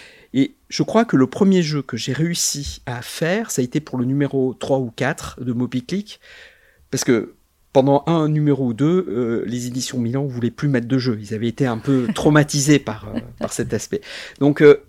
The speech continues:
Speaker 1: au, au niveau du numéro quatre, ils m'ont dit, « Écoute, Julien, on te donne, euh, un peu plus de latitude pour faire un jeu. » Parce que là, on a la thématique de la voiture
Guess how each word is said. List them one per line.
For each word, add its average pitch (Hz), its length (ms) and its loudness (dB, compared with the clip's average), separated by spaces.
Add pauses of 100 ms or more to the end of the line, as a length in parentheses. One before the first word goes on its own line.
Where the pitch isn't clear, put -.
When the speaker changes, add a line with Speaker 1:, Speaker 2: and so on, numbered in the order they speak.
(380)
Speaker 1:
au, 139 320 0
au 139 100 -2
niveau 151 320 0
du 147 140 -2
numéro 139 360 2
quatre, 226 320 0
ils 147 60 -2
m'ont 131 120 -2
dit, « 185 260 -6
Écoute, 143 240 -6
Julien, 135 220 -2
on 180 100 -2
te 139 120 -8
donne, 156 220 0
euh, 104 180 0 (520)
un 175 100 0
peu 180 140 0
plus 180 180 -2
de 165 80 2
latitude 139 460 0
pour 123 120 -4
faire 123 160 -8
un 113 100 -6
jeu. » 175 360 0 (500)
Parce - 180 -4
que 151 80 0
là, 170 240 2
on 143 140 2
a 147 360 -2
la 139 120 -2
thématique 147 520 -2
de 120 420 -2
la 123 120 -4
voiture 160 680 -6